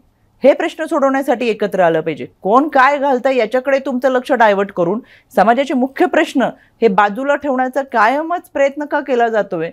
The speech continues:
आणि याकडे खरं तर आपण संविधान म्हणून, म्हणजे घटनेने तुम्हाला जो अधिकार दिलाय, कधीतरी महिला आता बाहेर पडतात आहेत, याच्यासाठी फार महिलांनी योगदान दिलेलं आहे स्त्रीमुक्तीसाठी. पुन्हा एकदा तुम्ही त्यांनी काय घालन काय नाही, या तुम्ही मला उर्फी जावेद आणि गौतमी पाटीलचा प्रश्न विचारण्यापेक्षा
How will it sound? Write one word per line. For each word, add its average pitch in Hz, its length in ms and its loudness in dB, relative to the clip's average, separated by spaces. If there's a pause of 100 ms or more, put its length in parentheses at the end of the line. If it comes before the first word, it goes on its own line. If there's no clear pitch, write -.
(280)
आणि 226 200 -2
याकडे 233 440 0
खरं 240 240 2
तर 277 80 2
आपण 262 260 0
संविधान 269 500 4
म्हणून, 233 300 -2
म्हणजे 165 200 -6
घटनेने 214 400 2
तुम्हाला 254 300 4
जो 247 100 2
अधिकार 202 360 4
दिलाय, 156 220 0 (460)
कधीतरी 277 380 4
महिला 294 280 4
आता 269 160 4
बाहेर 240 260 2
पडतात 190 440 0
आहेत, 196 140 -4 (160)
याच्यासाठी 240 480 -2 (200)
फार 240 160 4
महिलांनी 262 360 -2
योगदान 254 340 -2
दिलेलं 226 260 -2
आहे 160 140 -4
स्त्रीमुक्तीसाठी. 214 720 -4 (380)
पुन्हा 220 260 6
एकदा 269 180 4
तुम्ही 269 280 0
त्यांनी 254 200 2
काय 254 240 2
घालन 247 280 0
काय 233 200 0
नाही, 147 140 -6 (320)
या 262 280 2 (120)
तुम्ही 240 200 -4
मला 269 160 0
उर्फी 254 380 -4
जावेद 262 440 0
आणि 240 180 -2
गौतमी 233 400 -2
पाटीलचा 269 360 -2
प्रश्न 269 280 -2
विचारण्यापेक्षा 233 800 -2